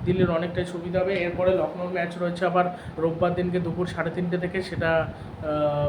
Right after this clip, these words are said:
মানে কলকাতায় ম্যাচ খেলবে, অ্যাওয়ে ম্যাচ সেটা, সেটা একটা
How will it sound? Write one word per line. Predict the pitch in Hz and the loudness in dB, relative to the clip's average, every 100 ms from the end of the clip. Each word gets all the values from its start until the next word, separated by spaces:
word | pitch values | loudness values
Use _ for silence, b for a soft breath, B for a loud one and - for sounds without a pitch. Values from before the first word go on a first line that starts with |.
| 147 | -2
মানে | 156 160 170 | -4 -6 -4
কলকাতায় | 180 180 185 175 | -2 0 0 0
ম্যাচ | 170 170 | -2 -4
খেলবে, | 180 180 | -4 0
অ্যাওয়ে | 165 170 175 | 2 2 0
ম্যাচ | 175 190 - | 0 -2 -4
সেটা, | 170 170 180 - - - - | -8 -4 -4 -6 -14 -16 -12
সেটা | - 180 180 | -4 2 2
একটা | - 180 175 | 2 0 0